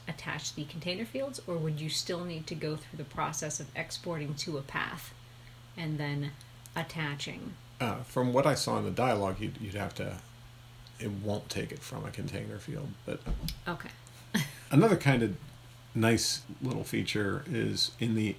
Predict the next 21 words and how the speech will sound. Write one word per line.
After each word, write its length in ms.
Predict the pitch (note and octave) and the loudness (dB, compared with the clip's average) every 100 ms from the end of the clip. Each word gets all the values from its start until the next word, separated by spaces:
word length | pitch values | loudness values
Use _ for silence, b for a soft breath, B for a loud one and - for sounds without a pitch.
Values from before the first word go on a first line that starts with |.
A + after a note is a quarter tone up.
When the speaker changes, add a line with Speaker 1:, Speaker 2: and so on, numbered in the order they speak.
| - | 0
Speaker 2:
export 460 | B2 - - D3+ - - - | 0 2 4 4 2 -10 4
dialogue, 500 | B2 C#3 D3+ D#3 D#3 - - | 6 6 4 2 0 -6 -4
Speaker 1:
Mm-hmm. 140 | G#3 A3 - B B B B - - - - - | 0 0 -2 B B B B -18 -18 -20 -20 2
Speaker 2:
whenever 240 | C3+ A#2+ A#2 | 6 8 6
you 220 | A#2 G#2+ | 6 6
specify 560 | - - A#2+ B2 A#2+ | 4 4 4 4 4
your 180 | A2+ G#2+ | 4 2
path, 480 | G#2 C3 A#2 B2 - - - - - - - | 2 2 2 2 -2 -14 -18 -18 -18 -12 -2
Speaker 1:
Mm-hmm. 140 | F#3+ C4 - - - - - - - - - - | 0 0 -4 -18 -18 -18 -18 -18 -18 -20 -14 -2
Speaker 2:
the, 520 | A#2 A#2 G#2+ G#2+ G2 - - - - | 4 6 6 2 -2 -6 -14 -20 -6
the 60 | - | 4
FileMaker 520 | - C3+ C#3 B2 A#2 | 10 10 10 8 4
will 140 | G#2+ | 4
now 400 | A2+ A2+ A2+ A2 - - - - | 6 6 6 4 0 -10 -18 -10
create 500 | - A#2+ A#2 C#3 D3 - | 0 4 8 8 6 2
any 220 | - B2 A#2 | 4 6 6
subfolders 800 | - B2 C3 - A#2 G#2+ G#2+ - | 4 4 4 4 4 4 2 2
that 160 | - | 0
don't 200 | - - - | 2 0 0
yet 220 | A2 A2 - | -2 -2 -2
exist. 580 | G2+ G#2+ - - - | -2 0 0 -2 -4